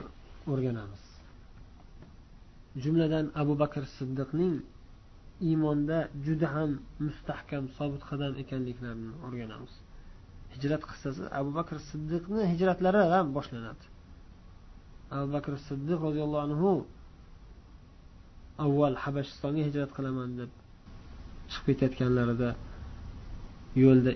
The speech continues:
Ibn Dag'inni uchratib qolib, Abu Bakr o'z himoyasiga olib qaytarganligi va Abu Bakr roziyallohu anhu Makka kelganlaridan keyin hech kimdan qo'rqmasdan, shartlar, kelishilgan shartga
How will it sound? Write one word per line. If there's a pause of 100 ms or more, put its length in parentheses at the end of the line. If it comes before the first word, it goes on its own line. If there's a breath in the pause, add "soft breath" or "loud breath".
Ibn (200)
Dag'inni
uchratib
qolib, (1900)
Abu
Bakr (500)
o'z (100)
himoyasiga
olib (100)
qaytarganligi (1160 loud breath)
va
Abu
Bakr (340)
roziyallohu
anhu (100)
Makka
kelganlaridan
keyin
hech
kimdan (120)
qo'rqmasdan, (960)
shartlar, (380)
kelishilgan
shartga